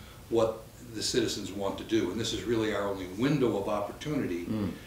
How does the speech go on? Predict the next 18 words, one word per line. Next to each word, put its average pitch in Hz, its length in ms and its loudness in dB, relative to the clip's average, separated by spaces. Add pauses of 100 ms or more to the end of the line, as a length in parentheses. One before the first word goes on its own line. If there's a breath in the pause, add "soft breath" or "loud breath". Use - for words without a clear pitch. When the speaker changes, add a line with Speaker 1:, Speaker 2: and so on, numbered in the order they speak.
(140 loud breath)
Speaker 1:
to - 80 -8
take 113 260 2
advantage 110 440 0
of 98 100 -4
the 98 80 -6
way 104 160 0
the 98 80 -2
law 98 340 0
was 87 140 -4
built. - 380 2 (460 loud breath)
And 117 140 -2
because 120 420 4 (140)
we 160 180 4
think 104 400 2
it's - 140 -6
a 95 60 -6
health 147 280 2
issue, 98 400 -2